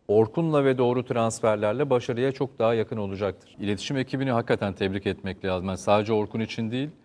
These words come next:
e, bu dönemde çok iyi iş çıkardılar ama geldiklerinden beri iletişim ekibi gerçekten çok iyi iş yapıyor. Ben bu sezon klipleri de merak ediyorum. Maçlardan sonra, derbilerden sonra ne olacak,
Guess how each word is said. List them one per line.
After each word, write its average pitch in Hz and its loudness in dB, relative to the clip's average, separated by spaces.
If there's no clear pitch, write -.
e, 95 -2
bu 98 -2
dönemde 110 2
çok 110 -6
iyi 117 0
iş 110 -2
çıkardılar 117 -2
ama 127 0
geldiklerinden 117 0
beri 120 0
iletişim 107 -4
ekibi 127 -4
gerçekten 110 0
çok 98 -10
iyi 101 -4
iş - -10
yapıyor. 123 -4
Ben 117 0
bu 123 -6
sezon 131 0
klipleri 127 2
de 151 4
merak 107 2
ediyorum. 92 -2
Maçlardan 107 0
sonra, 107 -4
derbilerden 104 2
sonra 104 -6
ne 101 -4
olacak, 107 0